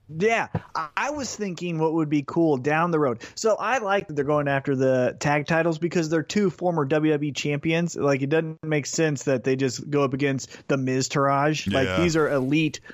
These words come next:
Speaker 1: of the elite. So you go up against the elite tag team, right? So I like that idea. And I hope they have a good feud back and forth, right? So I think,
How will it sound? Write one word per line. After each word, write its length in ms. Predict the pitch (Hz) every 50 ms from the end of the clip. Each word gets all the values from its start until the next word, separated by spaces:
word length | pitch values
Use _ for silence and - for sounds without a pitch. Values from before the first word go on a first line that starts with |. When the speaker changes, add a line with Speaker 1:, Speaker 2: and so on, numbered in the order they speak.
| - _ -
Speaker 1:
of 180 | 151 139 135 131
the 100 | 131 127
elite. 320 | 123 127 131 139 147 - -
So 420 | - 156 147 135 131 127 123 120 -
you 120 | 143 139
go 180 | 143 156 147 143
up 120 | 139 139
against 360 | 143 135 139 135 135 - - 139
the 180 | 143 139 135
elite 540 | 135 - 139 143 131 131 139 139 143 127 - - -
tag 320 | - 165 156 160 147 113
team, 180 | - 117 107 101
right? 240 | 123 135 139 135 - - - - - -
So 160 | - - 196
I 80 | 175 175
like 220 | 170 175 180 170
that 160 | - 143 131 127
idea. 320 | 117 113 117 113 104 - - - - - - _ _ - -
And 440 | 196 196 185 180 170 160 156 - _ - _ _ - -
I 120 | - 196 208
hope 180 | 214 208 202
they 140 | 190 185 175
have 200 | 170 170 165 165
a 60 | 165
good 260 | 147 143 165 170 156 -
feud 320 | - 160 160 156 151 143
back 240 | 135 139 139 139 -
and 140 | 147 143 -
forth, 380 | - 143 135 127 120 113 120
right? 260 | 135 131 135 139 -
So 400 | - - 143 139 135 131 131 - - - - - - -
I 140 | 143 156
think, 320 | 147 175 180 170 160 147